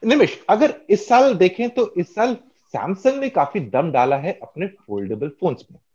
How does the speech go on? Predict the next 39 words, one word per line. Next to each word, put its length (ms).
और 140
अब 140
जितनी 340
लीकें 420
आ 180
रही 240
हैं, 500
अ, 340
वो 160
बता 280
रही 200
हैं 180
कि 120
दो 340
हज़ार 340
इक्कीस 500
में 120
तो 180
वो 200
शायद 380
affordable 960
affordable 360
phones 300
भी 80
ला 140
देंगे। 200
अब 80
वो 60
affordable 800
smartphone 580
का 220
price 340
कितना 360
होता 220
है, 80
वो 220
आज 200
तक 580
तो 320